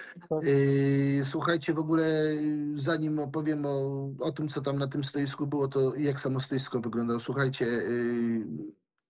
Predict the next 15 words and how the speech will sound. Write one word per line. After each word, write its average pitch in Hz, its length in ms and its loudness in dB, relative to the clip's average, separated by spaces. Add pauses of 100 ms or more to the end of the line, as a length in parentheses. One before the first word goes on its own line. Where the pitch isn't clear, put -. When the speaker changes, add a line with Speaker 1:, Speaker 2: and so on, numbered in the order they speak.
(340)
Speaker 2:
no, 147 460 2 (580)
powiem 180 420 2
wam 165 260 0
tak, 107 440 -4
ym, 117 760 -4 (300)
Speaker 1:
Zapomnieli 240 540 2
Speaker 2:
oczywiście 233 240 -2
Speaker 1:
posprzątać. - 920 -4 (360)
Speaker 2:
Zapomnieli 214 840 -2
posprzątać. 135 800 -6
Położyli 233 960 0
tam 190 180 0
też 185 200 0
dwa 190 180 -2
laptopy, 185 800 0